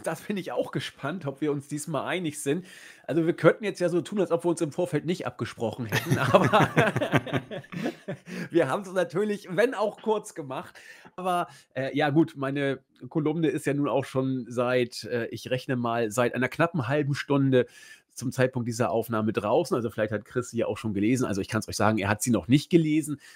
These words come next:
aber da steht ja eigentlich alles schon drin. Warum habe ich diese Kolumne jetzt rausgebracht? Das waren ja noch die erklärenden Worte, warum der Pay-per-View heute so ein bisschen im Zeichen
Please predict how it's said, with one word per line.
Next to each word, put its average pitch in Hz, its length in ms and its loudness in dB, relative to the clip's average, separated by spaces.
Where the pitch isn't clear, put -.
aber 127 300 0
da 123 160 2
steht 147 300 2
ja 135 100 2
eigentlich 139 320 -2
alles 127 180 0
schon 113 240 -6
drin. 85 240 -8
Warum 175 380 4
habe 185 160 2
ich - 60 -6
diese 180 200 -2
Kolumne 170 420 2
jetzt 143 440 -4
rausgebracht? 123 560 -2
Das 104 140 -8
waren 131 160 0
ja 131 40 -2
noch 127 180 -2
die 123 280 -2
erklärenden 127 540 -2
Worte, 127 280 2
warum 123 460 -2
der 113 180 -2
Pay-per-View 135 580 0
heute 135 200 0
so 127 80 -4
ein 123 60 -2
bisschen 127 200 -4
im 110 120 -2
Zeichen 120 580 0